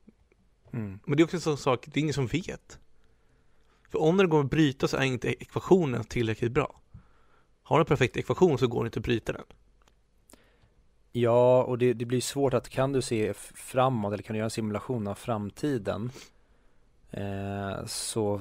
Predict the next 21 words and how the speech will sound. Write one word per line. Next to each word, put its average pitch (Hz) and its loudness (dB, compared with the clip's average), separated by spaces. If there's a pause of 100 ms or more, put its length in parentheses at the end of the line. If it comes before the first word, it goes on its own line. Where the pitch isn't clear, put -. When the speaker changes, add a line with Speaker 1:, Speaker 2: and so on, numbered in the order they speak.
Speaker 1:
ställer 117 0
ju, 104 2
alltså 107 0
allting 110 0
välts 101 -2
ju 107 -2
upp - -8
och 113 -4
ner, 104 -4
men 107 -4
om 104 -4
vi 104 -4
pratar 107 -2
om 113 -2
determinism 101 -4
utifrån 98 -8 (520)
hur 113 -6
vi 110 0
känner 98 -4
till 98 -8
det, - -8